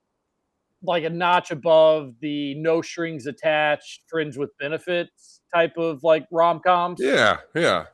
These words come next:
Speaker 1: And those were fun movies. Again,
Speaker 2: Yeah.
Speaker 1: not gonna win awards. Um, but it was better than those two. So I would say it's a little bit better than that, but probably in the same neighborhood.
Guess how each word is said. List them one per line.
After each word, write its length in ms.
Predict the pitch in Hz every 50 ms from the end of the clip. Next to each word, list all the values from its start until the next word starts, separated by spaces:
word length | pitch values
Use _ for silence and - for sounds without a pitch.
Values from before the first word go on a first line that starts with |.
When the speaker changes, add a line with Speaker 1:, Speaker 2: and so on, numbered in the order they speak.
| _ _ -
Speaker 1:
And 100 | 214 240
those 180 | 277 262 190
were 100 | 208 196
fun 300 | - - 185 160 147 139
movies. 560 | 131 127 127 120 113 131 131 135 135 117 - -
Again, 320 | 147 147 127 156 262 220
Speaker 2:
Yeah. 140 | 117 95 - - _ _
Speaker 1:
not 180 | - 143 143 151
gonna 140 | 160 151 143
win 140 | 147 151 147
awards. 720 | 143 143 143 139 139 139 139 139 135 135 131 123 - _ _ _ _ _ _ _ _ _ -
Um, 140 | 120 120 120
but 140 | - 185
it 60 | 220 226
was 100 | 208 151
better 340 | - 285 294 302 294 254
than 160 | 208 185 165 151
those 380 | 147 139 139 127 113 - -
two. 220 | - 151 120 110 113
So 100 | - 165
I 80 | 156 165
would 240 | 190 233 233 180
say 140 | - 208 180
it's 100 | 165 -
a 60 | 160
little 260 | 151 160 214 240 233 202
bit 160 | 196 196 139
better 260 | - 185 185 185 180
than 80 | 170 180
that, 240 | 185 185 180 180 -
but 120 | - 160 -
probably 360 | - 170 156 139 151 139 131
in 40 | 123
the 80 | 117
same 280 | - - 135 120 117 113
neighborhood. 480 | 110 101 104 95 104 95 87 104 104